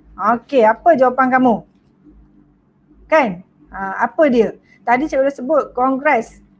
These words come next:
Kongres. Demonstrasi tu apa? Demonstrasi tu adalah perhimpunan. Perhimpunan, kongres ataupun kita panggil apa, demonstrasi tu kita panggil juga sebagai,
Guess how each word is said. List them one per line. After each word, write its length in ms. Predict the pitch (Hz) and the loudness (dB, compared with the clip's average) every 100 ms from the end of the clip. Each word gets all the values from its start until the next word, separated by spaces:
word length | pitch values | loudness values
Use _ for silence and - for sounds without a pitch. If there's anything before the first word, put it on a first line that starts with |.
| _ | _
Kongres. 480 | 240 254 254 254 202 | -4 -2 -2 -2 0
Demonstrasi 720 | 247 277 285 285 285 - 302 | 0 -2 -6 -6 -6 -6 -8
tu 80 | 349 | -6
apa? 400 | - 320 233 180 - | -4 -2 -2 -4 -8
Demonstrasi 720 | 214 247 269 269 262 277 294 | -8 -6 -6 -6 -6 -6 -10
tu 140 | 269 | -6
adalah 480 | 311 226 247 320 - - _ _ | -4 -4 -2 -4 -4 -20 _ _
perhimpunan. 1120 | - 285 294 359 302 302 320 320 302 202 180 - _ _ _ _ _ | -4 -2 -2 -4 -4 -4 -4 -2 -2 -2 -8 -18 _ _ _ _ _
Perhimpunan, 880 | - 220 226 254 269 262 254 254 254 247 | -6 -2 -2 -2 -2 0 0 0 -2 -2
kongres 640 | 254 262 247 254 254 254 | -2 0 -2 -2 -2 -2
ataupun 320 | 226 247 240 240 | -4 -8 -8 -8
kita 160 | 247 | -8
panggil 400 | 240 247 247 247 | -4 -4 -2 -4
apa, 240 | 240 247 233 | -4 -4 -2
demonstrasi 640 | 247 247 254 247 - 262 | -2 -4 -4 -8 -8 -16
tu 80 | 277 | -16
kita 240 | 247 240 | -16 -10
panggil 320 | 240 240 240 | -6 -2 -2
juga 320 | 226 233 254 214 | -4 -2 -2 -4
sebagai, 1120 | 214 233 226 247 247 240 233 233 233 233 | -2 0 2 4 4 6 6 6 6 4